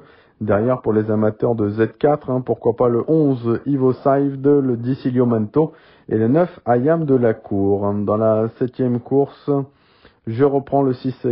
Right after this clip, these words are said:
Kinjal de Bélande, qui a été très malchanceuse dans la course de référence, elle n'a jamais pu s'exprimer.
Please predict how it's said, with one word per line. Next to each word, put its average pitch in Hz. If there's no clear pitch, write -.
Kinjal 123
de 123
Bélande, 131
qui 120
a -
été 113
très 135
malchanceuse 127
dans 120
la 107
course 110
de 110
référence, 107
elle 92
n'a 92
jamais 107
pu 107
s'exprimer. 120